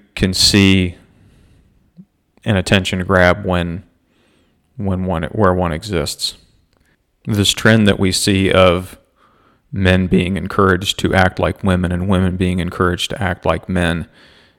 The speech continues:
is contributing to the downfall of our society. It is contributing to the dysfunction of our society.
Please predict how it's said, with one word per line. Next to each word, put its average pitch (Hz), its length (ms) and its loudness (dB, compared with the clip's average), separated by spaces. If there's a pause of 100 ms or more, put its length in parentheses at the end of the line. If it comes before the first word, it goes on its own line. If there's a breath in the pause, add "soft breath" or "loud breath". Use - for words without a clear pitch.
(100)
is 107 180 -8
contributing 98 580 2
to 90 120 -2
the 90 80 0
downfall 85 520 0
of 76 80 -2
our 76 120 -2
society. 78 640 -2 (1500)
It 110 140 2
is 90 160 2
contributing 95 880 4 (1080)
to 90 540 0 (320)
the 101 120 -2
dysfunction 95 640 0
of 85 120 -6
our 82 140 0
society. - 640 -8